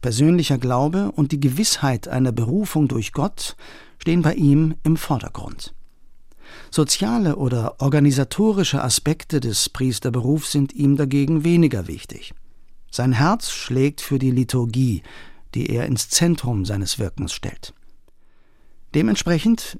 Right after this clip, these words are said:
sieht er sich selbst am wenigsten als Manager oder als sozialen Akteur. Teamarbeit oder Verwaltungstätigkeiten sind für ihn nebensächlich oder sogar überfordernd. Ihm kommt es in erster Linie auf die Feier der Gottesdienste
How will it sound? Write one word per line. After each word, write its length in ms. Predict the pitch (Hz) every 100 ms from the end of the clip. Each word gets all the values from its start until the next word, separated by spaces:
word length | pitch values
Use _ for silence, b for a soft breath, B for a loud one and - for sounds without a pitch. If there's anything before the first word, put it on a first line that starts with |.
| -
sieht 240 | 147 196
er 60 | 175
sich 200 | 151 131
selbst 380 | 135 143 170 -
am 160 | 151
wenigsten 580 | 160 175 160 - - 123
als 400 | - 107 101 -
Manager 680 | 110 135 165 135 127 107 95
oder 240 | 101 98
als 440 | 98 92 - - -
sozialen 720 | 113 98 - 143 139 117 95
Akteur. 500 | - - - - - - - - - B B B
Teamarbeit 800 | 190 254 233 139 98 87 - 302
oder 400 | 135 107 95 - b b
Verwaltungstätigkeiten 1500 | - 110 127 170 165 156 - - 139 - 127 - 139 139 147
sind 240 | 147 143
für 80 | -
ihn 240 | 143 147
nebensächlich 800 | 156 156 147 127 127 107 147 156
oder 160 | 175 160
sogar 360 | 151 160 160 -
überfordernd. 880 | 156 147 147 - 147 - - - - - - - - b b b b b b b
Ihm 220 | 185 233
kommt 240 | 226 226 214
es 160 | 190
in 100 | 156
erster 400 | - 190 202 202
Linie 400 | 160 160 190 190
auf 120 | -
die 100 | -
Feier 480 | 131 - 143 170 180
der 160 | 147 131
Gottesdienste 880 | 127 123 123 - 139 160 - 104